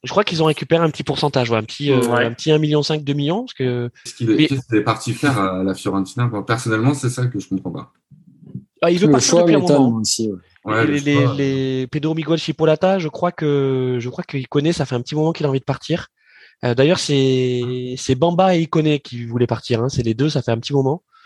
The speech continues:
Speaker 1: Euh, et, euh, et je sais plus qui disait à propos d'Ndombele tout à l'heure que le mec est sur courant alternatif. Iconé, c'est pareil, hein.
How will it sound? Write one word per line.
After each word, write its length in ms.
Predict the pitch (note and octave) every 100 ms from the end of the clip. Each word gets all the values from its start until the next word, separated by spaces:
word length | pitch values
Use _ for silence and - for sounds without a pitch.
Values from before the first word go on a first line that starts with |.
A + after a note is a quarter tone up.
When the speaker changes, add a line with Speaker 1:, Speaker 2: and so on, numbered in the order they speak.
| - - _ _ A#2
Speaker 1:
Euh, 260 | A2 G2+ - G1+ - -
et, 260 | B2+ C3+ B2+
euh, 360 | A#2 A2 A2 A2
et 60 | A2+
je 40 | A2
sais 100 | B2+
plus 100 | F3+
qui 140 | D#3+
disait 240 | C#3+ C#3+
à 60 | D3+
propos 240 | - B2+ C3+
d'Ndombele 480 | C3 C3 C3 C3+
tout 140 | C#3+ C#3
à 20 |
l'heure 180 | B2+ C3
que 340 | - A#2 A#2 A2+
le 120 | A#2+
mec 220 | C#3 -
est 40 |
sur 180 | A#2+ C3
courant 220 | - B2+
alternatif. 600 | B2+ B2 B2 A#2+ F3 - - _ _ -
Iconé, 340 | C#3 D3 E3+
c'est 140 | -
pareil, 300 | - C#3+ A#2
hein. 100 | G#2+